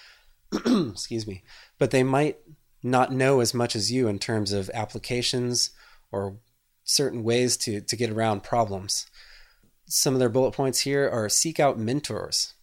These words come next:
and that's a very good one to do. Try and make friends with at least one person at your work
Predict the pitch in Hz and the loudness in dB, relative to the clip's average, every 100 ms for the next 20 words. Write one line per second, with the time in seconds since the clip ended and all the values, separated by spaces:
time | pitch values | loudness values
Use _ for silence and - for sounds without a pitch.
0 | - 107 113 110 113 139 147 113 104 101 | -10 -4 -4 -4 2 4 4 2 0 -2
1 | 95 98 98 101 107 - - - - _ | -4 -4 -2 -2 -4 -10 -20 -20 -20 _
2 | _ _ - 147 151 151 151 - 156 147 | _ _ 0 4 4 4 2 2 2 4
3 | 117 117 123 139 - 123 135 127 110 107 | 2 2 2 0 2 2 2 2 0 0
4 | 95 101 101 101 98 - | -4 -6 -4 -4 -4 -10